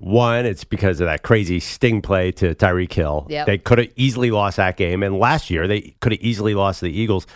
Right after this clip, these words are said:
Speaker 1: And they'll probably be in a super dog fight this year.
Speaker 2: <laughs> I
Speaker 1: It's
Speaker 2: think
Speaker 1: just,
Speaker 2: so.
Speaker 1: it feels like a bounce here and a bounce there. It's so hard to win Super
Speaker 2: But
Speaker 1: Bowl.
Speaker 2: why
Speaker 1: This
Speaker 2: do
Speaker 1: is
Speaker 2: the bounces keep going his way so
Speaker 1: Well, I mean,
Speaker 2: far?
Speaker 1: not really. I mean, he lost.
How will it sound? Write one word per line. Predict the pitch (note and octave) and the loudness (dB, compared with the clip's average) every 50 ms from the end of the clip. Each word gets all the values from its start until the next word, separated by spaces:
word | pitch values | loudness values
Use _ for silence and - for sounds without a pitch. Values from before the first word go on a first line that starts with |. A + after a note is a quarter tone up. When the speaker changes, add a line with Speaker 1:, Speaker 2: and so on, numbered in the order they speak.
| - - - | -20 -12 -6
Speaker 1:
And | - A#2+ | -2 0
they'll | B2+ - | 0 0
probably | - - D3+ D3 D#3 D3 | 2 4 4 4 4 2
be | B2+ C#3+ | 0 0
in | C#3+ C3 | 0 0
a | B2 | -2
super | - - - D#3+ C#3+ D#3 D3 | -4 -4 -4 -2 0 0 2
dog | A#2+ C3+ C3 C3+ C3+ - | 4 4 4 2 0 0
fight | - C3 B2 A2+ - | 0 0 0 2 2
this | C#3+ C#3+ - - | 0 0 2 2
year. | C3+ G2 E2+ - - - - | 0 0 0 -2 -8 -14 -18
Speaker 2:
<laughs> | - - | -12 -2
I | - C#3+ | 0 2
Speaker 1:
It's | D3 C3+ | 2 4
Speaker 2:
think | |
Speaker 1:
just, | - E3+ D3+ - | 4 2 2 2
Speaker 2:
so. | D#3+ D3+ D#3 | -2 -4 -4
Speaker 1:
it | D#3 - - - - - - | -8 -14 -20 -20 -20 -20 0
feels | - D#3 E3 E3 D#3 C#3 | 2 2 4 4 2 2
like | D3 B2 | 2 2
a | A#2 G#2 | 0 0
bounce | E2+ - A#2 A#2 C3 C#3 C3 - | 2 4 4 4 4 2 0 0
here | - C#3 B2+ | 0 0 2
and | A#2+ A2+ | 2 2
a | G2 | 2
bounce | G#2 G#2 G#2 G#2 G2 - | 2 4 4 2 2 2
there. | A2 G#2 F2 | 0 0 0
It's | F#2+ G2+ - | -2 -4 -6
so | - - - C#3 B2 A#2+ A#2 | -8 0 2 4 4 4 2
hard | G#2+ A2 G#2 G2 | 2 0 0 0
to | F#2+ E2+ | 0 0
win | F#2 F2+ F2 | 0 0 0
Super | - G#2+ F2+ F#2+ | -2 -2 -2 0
Speaker 2:
But | G2 | 2
Speaker 1:
Bowl. | A#2 | 2
Speaker 2:
why | B3 - | 0 0
Speaker 1:
This | - | 0
Speaker 2:
do | C3 | -2
Speaker 1:
is | - | -4
Speaker 2:
the | E4+ A3 | -2 -2
bounces | A#3 A3+ A#3 A3 - B3 A3 - | -2 -2 -2 -4 -8 -10 -10 -12
keep | - - C4 B3 G#3 | -12 -12 -12 -12 -6
going | - G#3+ G3 G3 G3 F#3 | -6 -6 -6 -4 -6 -6
his | F#3 F#3 E3+ D#3 D#3+ | -6 -6 -6 -6 -6
way | D3+ D3 C#3+ | -6 -6 -2
so | D3 D3+ | 2 4
Speaker 1:
Well, | F3+ E3+ C#3+ | 4 4 4
I | B2 | 2
mean, | A#2+ A#2 A2 | 2 0 0
Speaker 2:
far? | C3+ A2+ A#2 C3 | 0 -2 -4 -4
Speaker 1:
not | C3 C3 D3+ E3 D3+ F2+ C#2+ D#2 | -4 -2 0 0 0 -2 -2 -2
really. | G2 C3 B2 D#2+ D2+ | -2 0 0 0 -2
I | F#2 | 0
mean, | G2+ A2 G#2 | 0 0 0
he | G2+ G2 | 2 2
lost. | F#2+ F#2+ F#2+ G2 F2+ - - - | 2 0 0 0 -2 -6 -10 -18